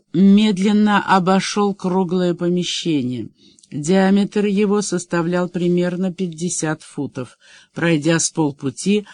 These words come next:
он увидел люк, вернее, кольцо, заросшее ракушечником, торчавшее в полу.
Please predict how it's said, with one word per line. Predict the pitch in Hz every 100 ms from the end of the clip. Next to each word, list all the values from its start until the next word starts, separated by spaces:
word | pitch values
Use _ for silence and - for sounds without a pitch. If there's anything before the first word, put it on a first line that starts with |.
| - _
он | - 208 226
увидел | 214 220 208 214 -
люк, | - 208 208 196 - - _ _ _ _ -
вернее, | 160 160 165 180 185 180 180 175 - -
кольцо, | 175 165 143 - 208
заросшее | 170 180 175 175 - 175 160
ракушечником, | 165 - 196 - 196 - 220 208 220 214 _ _
торчавшее | 175 151 - 151 160 - 151
в | -
полу. | - 139 123 127